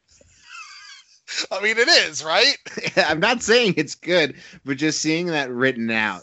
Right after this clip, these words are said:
Speaker 2: is so funny to me.
Speaker 1: So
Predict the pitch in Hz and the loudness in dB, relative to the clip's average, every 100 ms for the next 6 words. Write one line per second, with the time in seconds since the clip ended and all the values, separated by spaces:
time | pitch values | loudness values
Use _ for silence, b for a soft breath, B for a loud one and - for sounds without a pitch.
0 | - 107 104 - - 139 127 120 95 - | -10 -8 -8 -10 -6 -2 0 -2 -4 -8
1 | 101 95 82 76 73 73 _ _ - 71 | -10 -10 -16 -20 -20 -20 _ _ -20 -20
2 | B B B B _ _ _ - - - | B B B B _ _ _ -20 -20 -14
3 | - 175 170 156 | -8 -4 -4 -8